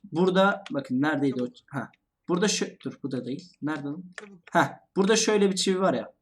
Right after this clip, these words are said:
Speaker 1: Buna şöyle bakıp bak. Tam şuraya eğiminizi tutup çek. Burada bakın neredeydi o?
Speaker 2: Çabuk.
Speaker 1: Ha. Burada şu,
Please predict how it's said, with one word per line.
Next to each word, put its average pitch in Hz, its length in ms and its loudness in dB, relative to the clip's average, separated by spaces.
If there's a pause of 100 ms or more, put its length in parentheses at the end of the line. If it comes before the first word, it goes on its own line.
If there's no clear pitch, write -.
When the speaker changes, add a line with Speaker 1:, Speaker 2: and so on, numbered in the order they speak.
Speaker 1:
Buna 190 160 -2
şöyle 185 420 2
bakıp - 340 -2
bak. - 220 -12 (360)
Tam 214 240 4
şuraya 139 260 0
eğiminizi 151 420 2
tutup - 200 -12
çek. 185 140 4
Burada 190 440 2
bakın 135 300 -2
neredeydi 139 400 0
o? 123 60 -2
Speaker 2:
Çabuk. - 260 -18
Speaker 1:
Ha. 117 180 -8 (360)
Burada 180 200 2
şu, - 180 -2